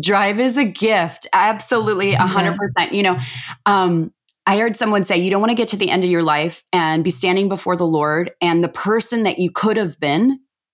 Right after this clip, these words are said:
Speaker 1: meets the person
Speaker 2: Mm-hmm.
Speaker 1: that you are."
Speaker 2: Ugh.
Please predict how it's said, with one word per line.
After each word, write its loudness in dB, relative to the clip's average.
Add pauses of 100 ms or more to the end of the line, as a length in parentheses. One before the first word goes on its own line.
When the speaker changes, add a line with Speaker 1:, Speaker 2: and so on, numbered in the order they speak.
(120)
Speaker 1:
meets 0
the -2
person 2
Speaker 2:
Mm-hmm. 2
Speaker 1:
that -2
you 2
are." -2 (1000)
Speaker 2:
Ugh. 0